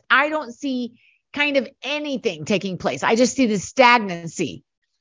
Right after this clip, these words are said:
And I was talking to Christy about the other day, and that's their right. Like, they do not have to do what I would do. They have to live their own life. They have to live their own lived experience and lived truth. But I said to Christy, indecision in this situation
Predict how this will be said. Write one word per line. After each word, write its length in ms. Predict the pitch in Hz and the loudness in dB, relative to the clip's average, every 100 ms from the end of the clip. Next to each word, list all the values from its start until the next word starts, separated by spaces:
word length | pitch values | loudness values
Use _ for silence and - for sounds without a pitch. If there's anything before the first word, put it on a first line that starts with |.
| _ - | _ 2
And 160 | 262 262 | 4 6
I 140 | 262 | 4
was 120 | 254 | 4
talking 300 | 247 302 427 | 6 4 4
to 60 | - | 2
Christy 300 | 330 294 277 | 2 2 4
about 220 | 226 214 | 4 4
the 100 | 220 | 2
other 120 | 196 | 2
day, 120 | 196 196 | 0 0
and 180 | 240 | 2
that's 240 | 254 359 - | 2 0 2
their 200 | 254 208 | 0 2
right. 320 | 190 147 127 | 0 -2 -8
Like, 160 | 151 170 | -8 0
they 200 | 240 254 | 0 2
do 100 | 247 | -2
not 200 | 220 208 | -2 -2
have 140 | 220 | -4
to 60 | 196 | -4
do 160 | 196 | -2
what 100 | 170 | 2
I 160 | 170 220 | 4 4
would 260 | 226 233 185 | 2 -4 -4
do. 200 | 220 208 | -4 -2
They 100 | 214 | -2
have 160 | 247 | -2
to 60 | 233 | -4
live 180 | 202 175 | -8 -4
their 140 | 165 | -4
own 140 | 156 151 | -4 2
life. 320 | 190 147 156 | 4 2 0
They 100 | 190 | 0
have 160 | 220 | 0
to 80 | - | -2
live 200 | 190 202 | -2 -2
their 140 | 180 175 | 0 -2
own 220 | 170 160 | -2 -4
lived 460 | 175 196 175 165 - _ | -2 -2 -4 -10 -14 _
experience 560 | 202 147 - 247 240 185 | -8 -6 4 6 6 2
and 80 | 165 | -2
lived 260 | 202 185 | -2 -4
truth. 380 | - 359 392 180 _ - - - _ - | -2 2 2 0 _ -20 -20 -20 _ 4
But 140 | 285 | 6
I 100 | 262 | 6
said 240 | 262 294 254 | 6 4 4
to 60 | |
Christy, 540 | 240 285 269 208 - _ _ _ | 0 -2 0 -4 -6 _ _ _
indecision 920 | - 494 571 571 - 330 269 294 311 427 _ _ _ | -4 0 2 2 2 0 2 0 -2 -6 _ _ _
in 200 | 269 269 | -4 0
this 220 | 269 269 | 0 0
situation 880 | 277 208 - - 254 220 220 277 339 | -4 -6 -10 -8 -4 -2 -2 -4 -8